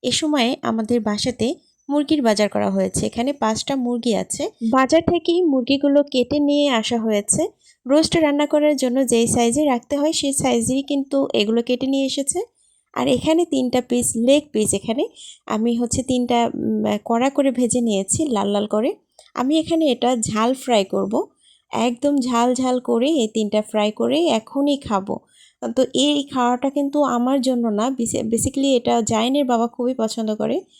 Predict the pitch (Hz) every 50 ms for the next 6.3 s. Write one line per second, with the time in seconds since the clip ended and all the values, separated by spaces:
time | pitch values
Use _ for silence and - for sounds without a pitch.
0 | _ _ _ _ _ - 233 220 220 220 208 202 208 220 - 277 294 302 294 -
1 | 240 220 214 233 226 - 233 226 240 277 269 269 277 269 240 254 269 277 262 247
2 | 220 220 226 - 247 240 240 247 269 339 - _ - _ _ - 214 220 226 226
3 | 226 214 208 214 233 240 254 262 - - 277 277 254 240 247 247 254 320 359 -
4 | 247 208 - - 220 214 214 208 208 214 214 214 220 214 - 254 233 240 240 240
5 | 269 277 - 220 220 - - 262 - - 285 285 277 - 226 208 208 196 190 190
6 | 190 - - - - -